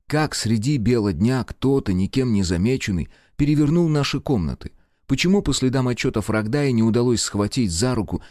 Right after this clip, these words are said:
ни одного предателя? Почему Вершинин, никогда не жаловавшийся на слабую память,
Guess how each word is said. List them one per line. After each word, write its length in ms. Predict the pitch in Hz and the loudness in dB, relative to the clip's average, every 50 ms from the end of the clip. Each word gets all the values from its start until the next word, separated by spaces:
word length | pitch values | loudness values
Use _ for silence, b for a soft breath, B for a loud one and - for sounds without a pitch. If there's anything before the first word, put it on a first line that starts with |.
| B - | B 0
ни 120 | 117 131 | 0 2
одного 340 | 131 110 120 135 123 131 - | 2 2 0 0 0 0 0
предателя? 560 | - 135 135 127 113 92 - - - - - - _ _ _ _ _ | 2 0 2 2 0 -2 -4 -6 -10 -12 -14 -16 _ _ _ _ _
Почему 340 | - 131 - 151 160 160 151 | -4 -2 0 2 2 2 2
Вершинин, 580 | 127 143 127 117 - 202 202 196 156 110 82 b b b - | 2 2 0 0 0 0 2 2 2 0 -2 b b b 0
никогда 440 | 131 143 135 156 131 120 131 143 | 0 0 2 0 -2 0 0 0
не 100 | 139 135 | 0 0
жаловавшийся 720 | 131 123 151 143 123 104 92 90 - - 110 104 - - 107 | 0 0 0 2 2 2 2 0 -2 -2 -2 -2 0 0 0
на 100 | 113 113 | 0 0
слабую 380 | - - 117 113 107 120 123 | 0 0 0 0 2 0 0
память, 360 | - - 95 80 78 67 - | 0 -2 -2 -2 -4 -4 -6